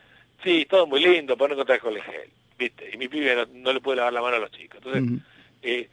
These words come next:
Speaker 1: esto le pasó a Piñeira con el maremoto,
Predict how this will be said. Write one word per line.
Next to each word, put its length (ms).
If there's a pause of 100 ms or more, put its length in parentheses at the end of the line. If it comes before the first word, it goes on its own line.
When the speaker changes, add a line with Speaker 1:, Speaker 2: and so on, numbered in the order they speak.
(500)
Speaker 1:
esto 200
le 80
pasó 220
a 60
Piñeira 460
con 120
el 100
maremoto, 680